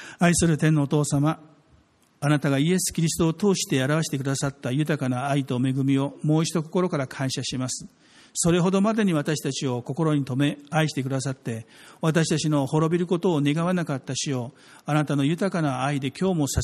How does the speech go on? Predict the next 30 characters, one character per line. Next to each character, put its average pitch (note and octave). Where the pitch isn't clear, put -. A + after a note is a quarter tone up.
え D3+
ら D3+
れ D3
励 C3+
ま F3
さ F3+
れ F3
て D#3
い C3+
る C3
こ B2
と C#3
を B2
あ A#2
り C3
が C3+
と C3
う -
ご B2
ざ B2
い B2+
ま B2+
す。 C3
私 C#3
た C3+
ち C#3
が C3+
ど D#3+
ん G3
な C#3